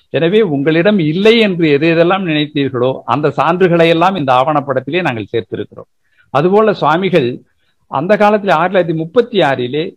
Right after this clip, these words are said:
சென்னை பல்கலைக்கழகத்திலே பேசியிருக்கிறார்கள். அந்த பேச்சு எங்களுடைய தமிழ்நாட்டிலே வெளிவரக்கூடிய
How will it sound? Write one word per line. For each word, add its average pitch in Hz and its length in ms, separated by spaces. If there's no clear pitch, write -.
சென்னை 196 320
பல்கலைக்கழகத்திலே 147 960
பேசியிருக்கிறார்கள். 147 760
அந்த 127 240
பேச்சு 170 480
எங்களுடைய 143 680
தமிழ்நாட்டிலே 143 520
வெளிவரக்கூடிய 131 600